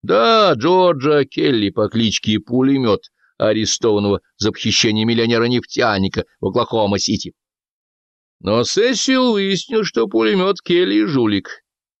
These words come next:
Когда его жена Кэтрин познакомилась с ним, он нелегально поставлял богачам виски. Жена сама купила ему первый пулемет и уверяла всех, будто он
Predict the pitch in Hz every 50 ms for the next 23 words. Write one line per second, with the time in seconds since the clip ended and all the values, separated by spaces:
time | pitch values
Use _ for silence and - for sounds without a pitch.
0 | _ _ _ _ _ _ _ _ - - 156 139 127 123 117 117 113 107 107 107
1 | 110 113 110 107 107 127 123 113 110 110 _ - - 92 98 _ - - 95 92
2 | 92 - - - 101 90 104 104 - - 107 110 123 131 143 143 - - - 190
3 | 196 175 143 _ - _ _ - - 95 165 127 113 110 110 104 92 101 107 117
4 | 135 147 - 151 - - 135 117 120 127 123 110 95 107 101 - - 123 135 131
5 | 104 95 101 98 87 - - - 143 - _ _ _ _ _ _ - 110 127 123
6 | 120 117 110 - - - 123 113 101 - - 101 82 - 95 95 95 95 98 95
7 | - - 107 101 95 92 95 95 87 - 98 98 98 104 123 170 208 196 - _
8 | _ _ _ _ _ - - 101 101 101 107 104 101 98 - - 104 87 85 104
9 | 98 - - 107 101 90